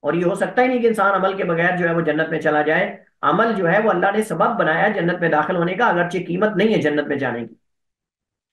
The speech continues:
फ़यामलु बिअमलि अहलिन नार, फिर वो क्या है, जब उस पे तकदीर सबकत ले जाती है किताबत,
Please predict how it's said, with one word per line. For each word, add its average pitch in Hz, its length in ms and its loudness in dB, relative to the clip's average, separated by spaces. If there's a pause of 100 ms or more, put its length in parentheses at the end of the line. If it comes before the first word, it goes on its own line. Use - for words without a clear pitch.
(320)
फ़यामलु 190 440 2
बिअमलि 185 380 2
अहलिन 175 280 2
नार, 165 320 0
फिर 208 120 0
वो 214 140 2
क्या 214 180 2
है, 196 140 2
जब 190 120 -4
उस 170 140 -8
पे 180 80 -8
तकदीर 170 320 -2
सबकत 185 340 -2
ले 180 120 0
जाती 165 320 2
है 147 120 4 (420)
किताबत, 160 520 0